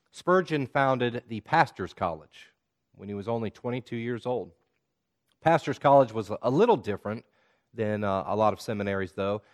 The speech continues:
Spurgeon wasn't interested in raising up scholars. Instead, the only people he would accept into the college were preachers who were already filling pulpits.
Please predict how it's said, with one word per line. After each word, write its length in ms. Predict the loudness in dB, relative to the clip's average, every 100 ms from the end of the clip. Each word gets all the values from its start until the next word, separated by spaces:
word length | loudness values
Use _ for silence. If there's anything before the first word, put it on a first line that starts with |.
| _ _
Spurgeon 480 | 2 2 4 2
wasn't 300 | 4 4 2 -4
interested 540 | -6 -8 -6 -4 -2
in 360 | -2 -4 -4 -8 _ _ _
raising 460 | -2 2 2 0 -2
up 160 | -4 -6
scholars. 800 | -2 0 0 -6 _ -20 -20 _ _ _ _ _ _ _ _ _ _ _ _
Instead, 720 | -10 -10 -2 2 4 4 0
the 140 | -4 -2
only 260 | 0 -2
people 320 | -4 -6 -2
he 160 | -2 -2
would 120 | -4
accept 380 | -8 0 0 0
into 360 | -8 -10 -8 -12
the 80 |
college 520 | -2 2 4 2 -2 -16
were 380 | -12 -6 -6 -6 _ _ _
preachers 500 | -6 -6 -4 -6 -4
who 100 | -6
were 180 | -6 -2
already 600 | 0 2 2 2 -2 -8 _ _
filling 360 | -4 -2 -2 -8 _
pulpits. 640 | -2 -2 -8 -16 -20 -20